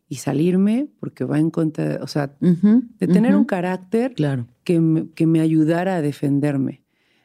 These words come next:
Speaker 1: Entonces me quedé con lo más bonito que, que de la medicina, que fue todo lo que aprendí, todo ese acercamiento a la, a la humanidad, el poder ayudar,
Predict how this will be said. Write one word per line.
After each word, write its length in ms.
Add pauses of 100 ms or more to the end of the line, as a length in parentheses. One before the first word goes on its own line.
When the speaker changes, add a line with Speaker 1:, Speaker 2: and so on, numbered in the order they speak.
Speaker 1:
Entonces 520
me 140
quedé 540
con 160
lo 80
más 380
bonito 560
que, 340
que 420 (840)
de 80
la 100
medicina, 520
que 120
fue 140
todo 160
lo 180
que 80
aprendí, 460
todo 180
ese 120
acercamiento 840
a 80
la, 200
a 200
la 140
humanidad, 640
el 120
poder 300
ayudar, 600